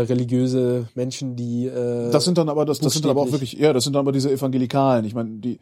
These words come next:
Speaker 1: Ja, okay.
Speaker 2: die werden halt auch von einem normalen Katholiken ausgelacht, ne? Aber so, so der normale, äh,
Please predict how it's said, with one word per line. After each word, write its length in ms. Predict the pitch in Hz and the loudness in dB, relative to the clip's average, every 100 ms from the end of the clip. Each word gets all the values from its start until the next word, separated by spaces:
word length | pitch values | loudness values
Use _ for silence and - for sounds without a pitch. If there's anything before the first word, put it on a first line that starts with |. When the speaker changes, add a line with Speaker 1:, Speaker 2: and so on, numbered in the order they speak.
| - | -14
Speaker 1:
Ja, 120 | 131 | -14
okay. 80 | 120 | -4
Speaker 2:
die 120 | 117 110 | 0 2
werden 160 | 120 | 2
halt 100 | 120 | 2
auch 140 | 113 131 | 2 0
von 140 | 131 | -2
einem 80 | 113 | -2
normalen 320 | 113 110 107 | 0 0 0
Katholiken 440 | 104 101 107 113 107 | -2 -2 -2 -2 -2
ausgelacht, 680 | 90 - 98 85 - - - | -2 -2 -2 -4 -6 -14 -16
ne? 140 | 117 | -12
Aber 240 | 113 110 107 | -6 -4 -2
so, 180 | 113 | -4
so 140 | 110 110 | -2 0
der 100 | 117 | 2
normale, 300 | 113 113 123 | 2 2 2
äh, 580 | 117 123 113 120 110 | 0 -8 -8 -4 -2